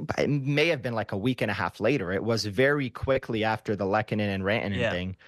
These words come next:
Speaker 1: Uh, obviously, Ismo Lehkonen, the father. But, uh,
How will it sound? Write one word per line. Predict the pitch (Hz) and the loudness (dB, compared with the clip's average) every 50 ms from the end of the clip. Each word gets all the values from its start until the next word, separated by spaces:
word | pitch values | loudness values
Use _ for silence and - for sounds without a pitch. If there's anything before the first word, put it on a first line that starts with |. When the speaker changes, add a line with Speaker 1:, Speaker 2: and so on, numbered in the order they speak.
| - - _ _ | -20 -20 _ _
Speaker 1:
Uh, | - 113 110 107 - | 2 4 4 4 4
obviously, | - 117 101 107 - - 135 - | 2 2 2 0 0 0 2 4
Ismo | 151 147 117 110 104 95 98 | 4 2 2 2 0 0 0
Lehkonen, | 95 90 - - 101 95 92 92 | -2 -2 -2 -2 -2 -2 -2 -4
the | 101 | 0
father. | - - 120 123 104 101 95 90 - - - - - - - _ _ | 2 4 4 4 2 0 -4 -4 -6 -10 -16 -20 -20 -20 -20 _ _
But, | - 117 139 135 131 127 - - - | 0 4 4 4 4 2 0 2 2
uh, | 139 127 123 120 113 110 107 98 92 - | 4 4 4 2 2 0 0 0 -2 -2